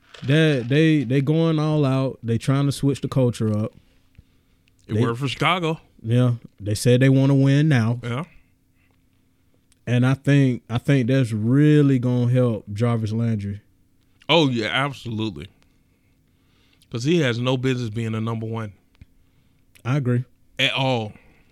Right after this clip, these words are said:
Speaker 2: To
Speaker 1: So
Speaker 2: be honest, you're really not number two, but we'll talk about that another time.
Speaker 1: Man.
Speaker 2: But yeah, Odell with him, I
Speaker 1: Yeah.
Speaker 2: think they'll be motivated.
Speaker 1: And I think, I think it really, I think it really worked out in Odell's favor better. 'Cause
Speaker 2: Why?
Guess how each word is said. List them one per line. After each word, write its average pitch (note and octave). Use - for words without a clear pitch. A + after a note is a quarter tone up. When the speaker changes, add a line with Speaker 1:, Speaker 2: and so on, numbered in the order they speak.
Speaker 2:
To -
Speaker 1:
So A#2+
Speaker 2:
be C3+
honest, C#3
you're B2
really C#3+
not A#2
number A2
two, C#3+
but G#2+
we'll A2+
talk A2
about G#2
that A#2
another -
time. -
Speaker 1:
Man. F#2
Speaker 2:
But C#3
yeah, D#3+
Odell F#3+
with F#3+
him, C4+
I C#3
Speaker 1:
Yeah. D3
Speaker 2:
think C#3+
they'll D#3+
be D#3
motivated. C3+
Speaker 1:
And C#3
I D3+
think, F#3
I C#3
think F#3+
it D3
really, C3+
I D3
think C#3
it C3+
really C#3+
worked A#2+
out B2+
in A#2+
Odell's A#2
favor G2+
better. G2
'Cause B2
Speaker 2:
Why? A2+